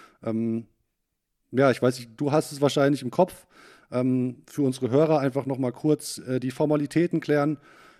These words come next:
Ähm, es war ein Vier-Team-Deal zwischen den Rockets, den Nets, den Pacers und den Cavaliers. Ähm,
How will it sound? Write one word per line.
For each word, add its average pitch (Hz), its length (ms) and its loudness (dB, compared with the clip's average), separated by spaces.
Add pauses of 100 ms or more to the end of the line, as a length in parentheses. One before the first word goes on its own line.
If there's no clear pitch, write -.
(120)
Ähm, 127 520 -4 (320)
es - 160 -12
war 127 100 2
ein 135 100 0
Vier-Team-Deal 170 1040 0 (260)
zwischen 143 300 -2
den 127 180 2
Rockets, 143 420 2
den 127 180 2
Nets, - 440 -2 (120)
den 117 180 -2
Pacers 131 540 -2
und 117 220 -4
den 110 220 -2
Cavaliers. 156 680 0 (640)
Ähm, 110 460 -8